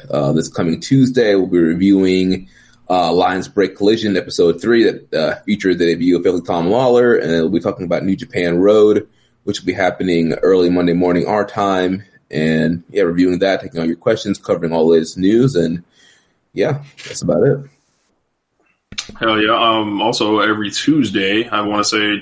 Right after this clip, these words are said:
Speaker 2: Jeremy has, uh, a column that breaks down, uh, or previews A E W Dynamite on social suplex dot com, so you can check that out too.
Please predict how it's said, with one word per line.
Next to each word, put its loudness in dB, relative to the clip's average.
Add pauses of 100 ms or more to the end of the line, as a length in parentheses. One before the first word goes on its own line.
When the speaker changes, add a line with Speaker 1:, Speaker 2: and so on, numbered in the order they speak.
Speaker 2:
Jeremy -2
has, -2
uh, -2
a -2
column -4
that -4
breaks -2
down, -2 (400)
uh, 2
or 2
previews 2
A 2
E 0
W -2
Dynamite -2
on -2
social -2
suplex 0
dot -2
com, -2
so -8
you -4
can -6
check -8
that -2
out -2
too. -2